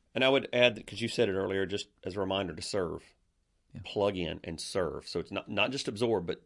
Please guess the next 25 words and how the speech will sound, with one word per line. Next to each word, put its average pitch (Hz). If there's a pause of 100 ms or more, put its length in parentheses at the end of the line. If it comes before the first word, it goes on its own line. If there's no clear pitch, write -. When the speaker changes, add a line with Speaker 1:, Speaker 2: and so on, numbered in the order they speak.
(500)
Speaker 1:
but - (440)
do, 113 (280)
<laughs> -
take 147
and 135
give. 87
<laughs> -
You 113
know 110 (180)
what -
I 156
mean? 117
So 90
do 98
Speaker 2:
Yeah. 101
Speaker 1:
both. 95 (300)
Find 120
a -
place -
to -
serve. 76 (920)
Speaker 2:
Uh, 120
I 131
have 131
a, 113